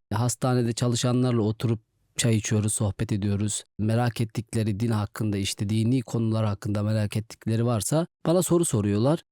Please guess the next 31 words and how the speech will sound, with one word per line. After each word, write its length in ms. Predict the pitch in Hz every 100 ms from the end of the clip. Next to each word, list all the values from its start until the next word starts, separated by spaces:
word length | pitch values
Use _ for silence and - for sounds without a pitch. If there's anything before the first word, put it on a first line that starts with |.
| -
Bazen 360 | 214 147 135
de 100 | 147
işte 260 | 143 - 160
odamda 400 | 147 147 151 151
otururum, 460 | 151 - 117 104 113
kitap 360 | - - 123
okurum. 380 | 110 - 95 110 _ - -
Yani 420 | 113 104 107 110 - -
insanların 680 | 127 117 139 135 139 139
bana 180 | 123 139
sorduğu 500 | 127 131 117 113 139
soruları 600 | 127 127 120 123 123 127
böyle 220 | 113 110 92
araştırırım. 720 | 113 110 - - 98 113 156 _
Tabii 260 | - 110 107
bilmediğim 440 | 123 117 110 127
sorular 480 | 131 127 120 131 127
da 60 | 139
oluyor 320 | 135 131 104
bizim 320 | 107 110 104
de. 180 | 110 139 _ _ 202
Ben 200 | 170 139
de 80 |
işte 300 | 135 - 165
bilmediğim 400 | 160 160 127 117
soruları 440 | 120 160 143 123 156
araştırıyorum 720 | 151 135 - 135 131 101 95
bazen. 300 | 90 92 95
İşte 260 | 98 - 69
ilmihal 420 | 104 123 123 117
okurum 460 | 101 - 95 82